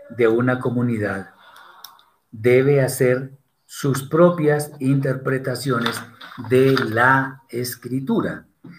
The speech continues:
sino que su enseñanza debe estar enfocada en lo que está establecido en la Torá, en las palabras de Yeshua, en sus talmidim y en los profetas. Así de simple.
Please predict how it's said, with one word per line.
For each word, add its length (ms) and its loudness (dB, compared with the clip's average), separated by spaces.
sino 340 -2
que 140 -2
su 180 -4
enseñanza 720 2
debe 220 -2
estar 240 -4
enfocada 1040 0
en 140 2
lo 160 0
que 80 -6
está 260 0
establecido 1080 0
en 80 4
la 120 2
Torá, 460 2
en 180 0
las 260 -6
palabras 580 4
de 140 2
Yeshua, 600 2
en 160 0
sus 260 -8
talmidim 760 0
y 320 0
en 140 0
los 220 -2
profetas. 560 -8
Así 340 -6
de 100 -4
simple. 320 -12